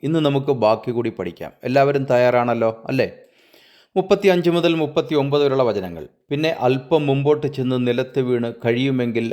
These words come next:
ആ നാഴിക നീങ്ങിപ്പോകണം' എന്ന് പ്രാർത്ഥിച്ചു. 'അബ്ബാ പിതാവേ, നിനക്കെല്ലാം കഴിയും,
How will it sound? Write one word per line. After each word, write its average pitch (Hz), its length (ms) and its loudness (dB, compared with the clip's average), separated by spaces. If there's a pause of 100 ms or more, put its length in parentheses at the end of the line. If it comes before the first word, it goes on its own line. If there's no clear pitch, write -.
ആ 110 160 2
നാഴിക 117 480 0
നീങ്ങിപ്പോകണം' 113 1040 -2
എന്ന് 101 180 -4
പ്രാർത്ഥിച്ചു. 92 600 -4 (680)
'അബ്ബാ 143 280 4
പിതാവേ, 143 560 -4 (100)
നിനക്കെല്ലാം 143 640 -8
കഴിയും, 110 400 -6